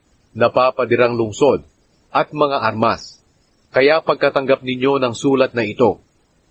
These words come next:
pumili kayo ng nararapat na maging hari sa mga anak ni Haring Ahab,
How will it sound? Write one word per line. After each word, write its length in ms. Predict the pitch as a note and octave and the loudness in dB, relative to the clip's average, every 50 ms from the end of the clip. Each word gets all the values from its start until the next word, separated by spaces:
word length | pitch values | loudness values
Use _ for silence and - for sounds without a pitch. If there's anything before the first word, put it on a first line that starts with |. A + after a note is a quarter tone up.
| _ - | _ -2
pumili 480 | E3 E3 E3+ F#3 F#3 F3+ F3 F3+ E3 | 0 0 2 0 -2 -2 -4 -4 -2
kayo 320 | - D3+ C#3+ C#3+ D3 D3 D3 | 0 2 2 2 2 0 -2
ng 160 | C#3 C#3 C3 | -4 -4 -2
nararapat 640 | B2+ B2 A#2+ A#2+ A2+ A#2 A#2+ A#2+ - - A#2+ - B2 | 0 2 2 2 2 2 0 0 0 -2 -2 -2 -2
na 80 | A#2+ | -2
maging 320 | A#2 A#2 A2+ A2+ A#2+ A2 G#2 | 0 0 -2 -2 -6 -6 -4
hari 400 | A#2+ B2 B2+ C3 C3 A#2 G2+ - | -2 -2 -2 0 -2 -4 -4 -4
sa 160 | - C#3 C3 | -2 -2 0
mga 240 | B2+ B2+ B2 B2+ A2 A#2 | 0 0 -2 -2 -2 -2
anak 160 | A#2 C#3 C3+ | -2 -2 -2
ni 160 | - A#2+ A2+ A2 | -2 -4 -4 -2
Haring 320 | A#2 A#2 A2+ A2+ A2+ A#2 | 0 0 0 0 -2 -4
Ahab, 400 | A#2+ A#2 A2 A2 A2+ G#2 - | -4 -4 -2 0 -2 -2 -2